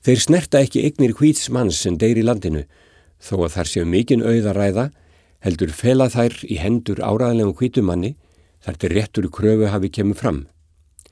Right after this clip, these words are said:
Einnig er gott hvað þeir venja sig á að gæta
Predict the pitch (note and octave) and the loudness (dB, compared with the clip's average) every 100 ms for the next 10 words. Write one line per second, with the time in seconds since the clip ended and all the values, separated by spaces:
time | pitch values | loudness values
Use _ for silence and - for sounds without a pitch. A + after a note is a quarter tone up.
0 | _ _ _ _ _ _ _ - D3 E3 | _ _ _ _ _ _ _ 0 4 6
1 | D3+ - E3 - B2 G#2+ F#2+ A#2 D3+ C3+ | 4 4 -2 0 2 4 4 6 6 4
2 | - B2+ C3 B2 G#2 A#2 C3 C#3 A2+ | 0 0 2 2 2 2 2 0 -2